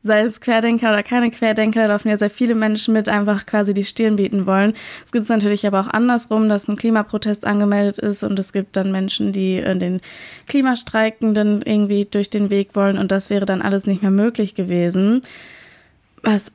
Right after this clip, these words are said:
einerseits ja gut ist, wenn die sich da zumindest nicht mehr gegenseitig die Köpfe einschlagen, sag ich mal. Manchmal schreitet das ja auch sehr aus. Aber dann wäre halt gar keine Gegenveranstaltung mehr möglich gewesen. Und das ist schon sehr krass, wenn man sich überlegt, was es teilweise für Demos gibt.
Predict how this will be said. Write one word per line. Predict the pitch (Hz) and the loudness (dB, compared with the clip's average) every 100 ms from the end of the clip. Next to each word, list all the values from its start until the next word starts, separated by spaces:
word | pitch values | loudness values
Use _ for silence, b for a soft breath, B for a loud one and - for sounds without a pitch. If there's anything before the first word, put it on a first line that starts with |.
| - | -4
einerseits | 202 240 269 254 247 233 233 | 2 4 4 2 2 0 0
ja | 220 208 202 202 - _ - | 0 2 2 0 -6 _ -6
gut | 233 247 247 | 0 2 0
ist, | - 220 | -2 -2
wenn | 233 214 | 0 2
die | 208 | 2
sich | 208 208 | 0 0
da | 208 202 | 0 0
zumindest | 202 214 202 - | 2 0 0 -2
nicht | 214 208 | -4 0
mehr | 208 | 0
gegenseitig | 208 208 202 202 - | 0 0 0 -2 -4
die | 202 | -6
Köpfe | - 262 - | -2 -2 -2
einschlagen, | - 254 - 247 240 | 0 0 2 2 2
sag | 233 233 | 2 0
ich | 233 | 0
mal. | 233 226 | 2 4
Manchmal | 214 208 214 | 4 4 2
schreitet | 214 - 220 254 | 2 0 0 2
das | 269 247 | 0 0
ja | 269 - | 0 0
auch | 226 196 | 0 -2
sehr | 240 220 - | 0 0 2
aus. | 208 233 269 - B B B - | 2 2 0 -4 B B B -2
Aber | 208 214 | 2 2
dann | 208 208 214 | 2 0 2
wäre | 220 202 | 2 2
halt | 202 202 | 0 -2
gar | 208 208 240 | 0 0 0
keine | 233 220 | 0 2
Gegenveranstaltung | 214 214 214 202 208 - 208 208 | 2 0 0 0 -2 0 0 2
mehr | 208 196 | 2 4
möglich | 202 208 214 | 2 2 -2
gewesen. | 208 180 185 190 | -2 -2 2 2
Und | 190 | 2
das | 196 196 | 0 -2
ist | 196 | -4
schon | - 196 190 | 0 2 2
sehr | 185 190 190 190 | 2 0 0 -2
krass, | - - 190 - | -4 -2 0 0
wenn | 185 | 0
man | 185 | 0
sich | 196 - | -2 -2
überlegt, | 196 190 196 | -2 0 -2
was | 196 | -2
es | 190 | -4
teilweise | - 196 196 190 196 | -2 0 0 0 -2
für | - | -2
Demos | 196 196 196 - | 0 2 2 2
gibt. | 202 208 | 0 -4